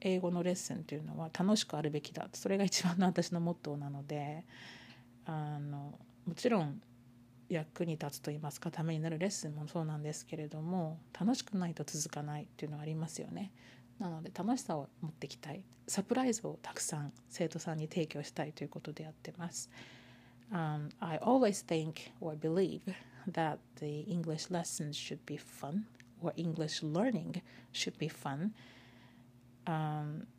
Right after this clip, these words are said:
otherwise, I think students will get bored and then they will lose motivation. So I would like to give full of surprises in class as much as possible.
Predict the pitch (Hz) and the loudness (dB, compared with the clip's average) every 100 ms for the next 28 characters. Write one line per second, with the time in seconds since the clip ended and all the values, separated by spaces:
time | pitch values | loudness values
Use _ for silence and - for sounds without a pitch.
0 | - - - 160 226 196 156 151 160 160 | -20 -4 4 6 8 8 8 6 4 0
1 | - 165 170 - - 180 165 160 - 156 | 0 0 0 -2 0 2 4 2 0 0
2 | 160 - 202 220 220 220 214 175 160 156 | 0 2 6 8 8 6 6 4 4 0
3 | 151 151 151 156 170 170 202 208 180 170 | -2 -2 -2 -4 0 4 6 6 4 0
4 | - 165 156 151 - 165 165 165 - 185 | 0 -2 -2 -6 -4 -4 -2 -4 -2 0
5 | 165 214 208 208 208 - 208 - 170 165 | 2 2 4 4 4 0 -2 2 2 2
6 | - - 185 160 - - - 151 151 151 | -2 2 2 2 -2 -8 -4 -2 0 0
7 | 160 175 175 - - 180 208 - - - | 0 2 0 -2 0 2 2 -4 -8 -16
8 | - - - - - - 170 156 151 - | -20 -20 -20 -20 -20 -12 -8 -6 -6 -6
9 | 139 151 - 214 - 233 220 220 220 226 | -6 -2 6 6 6 2 8 10 10 8